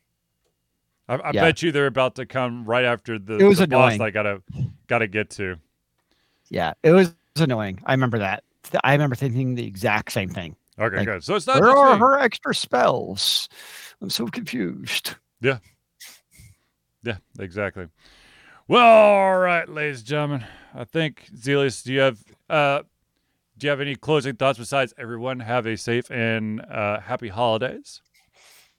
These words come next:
Speaker 2: Uh, no, this fire feels really good against my back. It's keeping me warm.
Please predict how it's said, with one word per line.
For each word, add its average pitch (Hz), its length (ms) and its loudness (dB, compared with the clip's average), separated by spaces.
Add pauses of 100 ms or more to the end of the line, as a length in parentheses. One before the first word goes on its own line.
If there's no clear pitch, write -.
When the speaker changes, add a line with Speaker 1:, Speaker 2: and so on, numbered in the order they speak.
(540)
Speaker 2:
Uh, 294 380 -12 (200)
no, 156 480 6 (100)
this 143 180 0
fire 185 320 4
feels 117 320 -8
really 160 200 0
good 151 160 0
against 143 220 -4
my 123 100 0
back. 127 260 0
It's - 140 -18
keeping 143 240 -2
me 127 120 0
warm. 95 380 -6